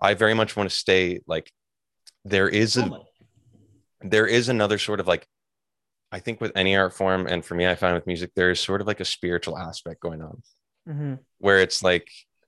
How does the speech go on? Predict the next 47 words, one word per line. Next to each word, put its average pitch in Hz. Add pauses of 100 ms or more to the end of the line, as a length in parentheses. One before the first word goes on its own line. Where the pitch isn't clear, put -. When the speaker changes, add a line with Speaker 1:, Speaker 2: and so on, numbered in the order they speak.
Speaker 1:
<sighs> -
I'm 92
sounding 76
so -
weird 82
right 78
now. 82
I'm 82
sounding 87
super -
Speaker 2:
<laughs> -
Speaker 1:
hi-, 92
hippy 98
dippy, 92
but 107
it's 92
like, 95
I'm 98
gonna 107
roll 95
with 87
it 80
because 90
I, 90
Speaker 2:
Yeah. 151 (360)
Speaker 1:
like, 190 (680)
I, -
there's, 98 (560)
music 104
has 98
that 87
power 90
to 95
motivate 85 (240)
and 87
to -
make 85
you 90
feel 95 (160)
just -
like 90
any 92
sort 107
of 101
art 101
form. 120
Like, 92